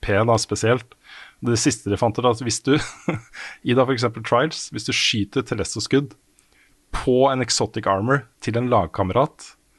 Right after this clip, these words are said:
og den lagkameraten blir skutt på av, eh, motstanderlaget, så er det Telesto-skuddene han treffer, og ikke <laughs> motstanderen. Det er for hver nye greie da, så er det liksom nye måter det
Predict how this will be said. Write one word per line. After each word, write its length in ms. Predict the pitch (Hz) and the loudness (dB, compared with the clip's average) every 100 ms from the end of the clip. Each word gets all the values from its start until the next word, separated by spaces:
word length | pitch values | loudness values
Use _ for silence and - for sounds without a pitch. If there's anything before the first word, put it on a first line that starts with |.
| _ - _ _ _ _ | _ -20 _ _ _ _
og 140 | 120 117 | -2 2
den 160 | 123 | 2
lagkameraten 640 | 135 104 85 104 104 101 120 | 2 0 0 -4 -2 -2 -2
blir 160 | 110 | -4
skutt 320 | - - - - | -4 -8 -12 -8
på 80 | - | -2
av, 380 | 131 113 110 107 | 0 2 2 2
eh, 540 | 110 110 107 107 107 107 | 2 2 2 2 0 0
motstanderlaget, 800 | 110 - 98 90 87 85 123 151 _ - - - _ | 0 0 -2 -2 -2 0 0 -2 _ -20 -20 -20 _
så 220 | - - 113 | -2 2 2
er 160 | 110 | 2
det 80 | 123 143 - - | 2 0 -2 -2
Telesto-skuddene 840 | 123 - - 131 - 131 120 156 | 0 0 0 -2 0 -2 2 0
han 140 | 131 123 | 0 -2
treffer, 320 | 110 - 131 | -2 2 0
og 80 | - | 0
ikke 320 | - _ 107 - - | -12 _ -2 0 -2
<laughs> 220 | - - 262 | -4 -2 -2
motstanderen. 580 | - - 131 113 131 139 - - - - | -2 -4 -2 0 -2 -4 -12 -16 -16 -2
Det 140 | 135 | 0
er 20 | |
for 160 | 151 139 | 2 4
hver 160 | 139 | 2
nye 220 | 143 120 120 | 2 0 4
greie 240 | 127 107 | 4 4
da, 140 | 120 117 | 2 2
så 140 | 123 | 2
er 100 | 110 | 2
det 80 | 117 117 | 2 0
liksom 260 | 113 113 | -2 -2
nye 240 | 110 104 107 | 2 2 4
måter 400 | 107 95 110 | 2 2 0
det 80 | 104 | 0